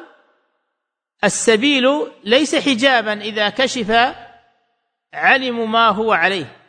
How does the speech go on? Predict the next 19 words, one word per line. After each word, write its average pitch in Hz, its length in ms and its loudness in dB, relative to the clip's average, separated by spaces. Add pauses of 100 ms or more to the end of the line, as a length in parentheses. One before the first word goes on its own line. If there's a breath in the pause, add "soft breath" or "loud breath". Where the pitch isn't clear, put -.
(140)
بل 202 200 -2
لا 254 140 4
يحيطون 208 680 -2
به 196 340 0
علما 277 340 0
كما 208 260 0
في 185 60 2
الآية 214 440 2
الكريمة. 160 420 -10 (920)
ونعرف 233 560 2 (280)
أن 226 200 -4
القول 220 440 0
في - 40 8
الصفات 233 640 2
كالقول 214 520 -4
في - 60 6
الذات 113 280 0 (280)
كما 202 240 0
تقدم، 139 480 -4